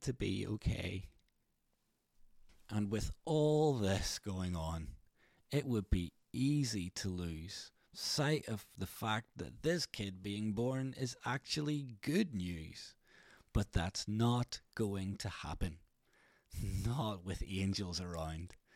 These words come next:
They're going to the shepherds outside the town on the hills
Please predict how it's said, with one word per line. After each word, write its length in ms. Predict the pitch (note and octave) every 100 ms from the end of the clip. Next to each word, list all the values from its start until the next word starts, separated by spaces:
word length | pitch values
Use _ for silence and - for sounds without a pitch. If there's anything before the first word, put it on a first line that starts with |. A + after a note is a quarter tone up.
| - - -
They're 320 | G#2 C#3+ D#3 E3
going 360 | C3 A2 A2+
to 120 | - G2+
the 120 | F#2
shepherds 800 | - B2 A2+ - G2 E2+ - - - -
outside 600 | A2+ A#2 - - G#2 A#2 G#2+
the 100 | G#2+
town 580 | - A2 G#2 G#2+ G#2+ - - -
on 140 | E2+ F2+
the 80 |
hills 720 | E2 - C3 C#3 C#3+ C#3 -